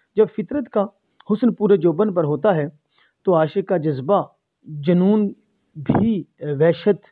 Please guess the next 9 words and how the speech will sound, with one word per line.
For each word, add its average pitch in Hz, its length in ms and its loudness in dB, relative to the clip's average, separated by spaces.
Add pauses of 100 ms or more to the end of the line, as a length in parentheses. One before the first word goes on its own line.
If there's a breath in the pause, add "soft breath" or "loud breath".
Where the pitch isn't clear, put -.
(340)
की 175 80 -4
सूरत 175 320 0
इख्तियार 147 320 -2
कर 123 180 -6
लेता 110 220 -10
है 101 120 -18 (960 soft breath)
और 180 160 2
वहशत 196 400 0
को 214 260 0